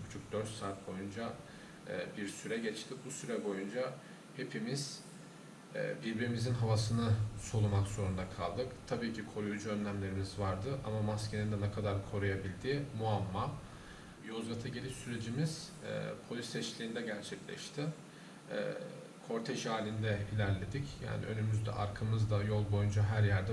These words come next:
polis vardı ve bizim güvenli bir şekilde Yozgat'a geçmemiz için, e, kavşaklarda, e, polis tarafından engellemeler mevcuttu bizim güvenliğimiz açısından.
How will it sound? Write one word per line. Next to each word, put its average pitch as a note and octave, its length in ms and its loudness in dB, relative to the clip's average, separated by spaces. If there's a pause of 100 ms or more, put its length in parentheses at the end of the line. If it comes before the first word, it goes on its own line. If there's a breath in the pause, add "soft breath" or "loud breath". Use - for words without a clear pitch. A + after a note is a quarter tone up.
(140)
polis G2 320 2
vardı A2+ 420 -2 (100)
ve G2+ 180 2 (360)
bizim G#2+ 260 -2
güvenli G2+ 380 0
bir G2 60 -2
şekilde G2+ 520 -2 (440 loud breath)
Yozgat'a G#2 640 0 (120)
geçmemiz G#2 540 -2
için, C3 180 -2 (580 loud breath)
e, G2+ 100 2 (500)
kavşaklarda, G#2 800 0
e, - 320 -6 (260)
polis G2+ 280 -4
tarafından G#2 600 -4
engellemeler G#2 720 2
mevcuttu F#2+ 760 -2
bizim G2 240 -2
güvenliğimiz G2 540 -4
açısından. A2 540 -4